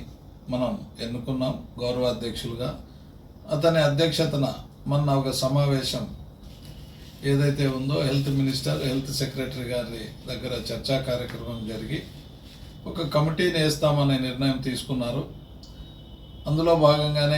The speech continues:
ఈరోజు మేమంతా కూడా ఫెడరేషన్ నాయకులు ఒక కమిటీగా ఏర్పడి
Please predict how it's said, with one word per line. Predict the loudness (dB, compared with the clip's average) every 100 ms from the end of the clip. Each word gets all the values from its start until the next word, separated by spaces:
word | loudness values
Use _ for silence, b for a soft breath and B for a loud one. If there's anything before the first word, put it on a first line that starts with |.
| 4
ఈరోజు | 6 4 0 -8 -14 -20 -20 -18 -16 -4
మేమంతా | 0 2 2 2 2
కూడా | 2 0
ఫెడరేషన్ | -2 -2 -2 -2 -4 -2
నాయకులు | -2 -4 -6 -8 -10 -16 -18 -10
ఒక | -4 -2 -2
కమిటీగా | 0 2 2 0 0 -4 -14 -18 -20 -18 -18 -10 -6
ఏర్పడి | -4 -4 -4